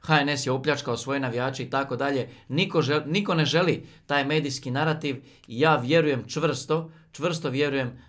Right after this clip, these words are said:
da je cijena od jedan dolar samo pitanje vremena. Ponavljam,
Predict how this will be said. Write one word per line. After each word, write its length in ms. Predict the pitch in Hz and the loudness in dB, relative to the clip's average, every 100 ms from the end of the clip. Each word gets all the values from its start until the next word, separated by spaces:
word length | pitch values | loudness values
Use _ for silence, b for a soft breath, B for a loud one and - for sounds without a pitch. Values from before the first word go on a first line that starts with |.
| - | -8
da 140 | 120 | -4
je 120 | 113 | -4
cijena 460 | - 139 147 147 135 | -4 -2 0 0 -4
od 180 | 113 107 | -8 -2
jedan 320 | 135 151 135 | 0 2 2
dolar 340 | 139 139 131 - | 2 2 0 -4
samo 480 | - 131 139 127 B _ | -4 -2 -2 -4 B _
pitanje 560 | 131 135 135 135 127 117 | -2 -2 0 0 -2 -6
vremena. 500 | 104 139 135 101 85 - | -2 2 2 -2 -8 0
Ponavljam, 600 | 190 208 185 123 90 | 6 8 8 6 0